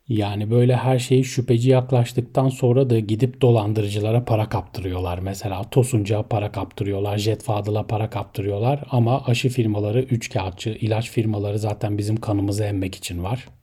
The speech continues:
Tabii bu dolandırıcılık mevzularının temelinde hep kolay yoldan para kazanmak var. Ya zaten Google'a bir girin, deneyin. Mesela kolay yoldan yazın, bin tane farklı varyasyonu çıkacak.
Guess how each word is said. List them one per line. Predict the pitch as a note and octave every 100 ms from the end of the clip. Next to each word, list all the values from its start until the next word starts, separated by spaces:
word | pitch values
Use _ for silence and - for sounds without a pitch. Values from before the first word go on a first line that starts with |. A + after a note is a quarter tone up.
| _
Tabii | - B2 C#3
bu | C3+ B2
dolandırıcılık | B2 B2+ B2+ B2+ C3 B2+ C#3 D3 C#3+
mevzularının | C3+ C3 B2+ B2+ C3+ C#3+ D3+ D3
temelinde | C#3+ C3 B2+ B2 C#3 D#3
hep | -
kolay | - C#3 C3+
yoldan | A2 A2+ C3 C3
para | B2 A2+
kazanmak | A#2 G2+ G2 F#2+ F#2 -
var. | F2+ F#2+
Ya | A2+ A2+
zaten | A#2 B2+ B2 C3
Google'a | B2 C3 B2+ B2+
bir | A#2+ A#2
girin, | C#3 A#2 A2+
deneyin. | A#2 B2 G#2+ G#2+
Mesela | A2+ -
kolay | A2 - B2 C3+ C3
yoldan | A#2 A2 G#2+
yazın, | A2 G#2+ C#3 B2+
bin | C3 D3
tane | C#3+ B2+ C3
farklı | B2+ A#2+ A#2+ C#3 C3+ C#3
varyasyonu | B2 A#2 A#2 A#2 - A#2+ A#2
çıkacak. | - F#2+ F2+